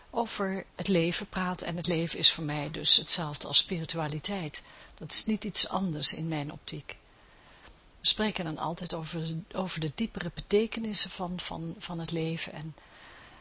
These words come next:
eh, zo was ik, eh, met iemand in gesprek en die zei dus, eh, "Is dat werkelijk zo? Is dat werkelijk zo dat er, eh, een andere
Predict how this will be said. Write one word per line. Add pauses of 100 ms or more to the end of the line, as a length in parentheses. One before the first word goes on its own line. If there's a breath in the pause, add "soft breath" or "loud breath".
(240 loud breath)
eh, (480)
zo
was
ik,
eh, (440)
met
iemand
in
gesprek
en (520 loud breath)
die
zei
dus,
eh, (100)
"Is
dat
werkelijk
zo?
Is
dat
werkelijk
zo
dat
er,
eh, (120)
een
andere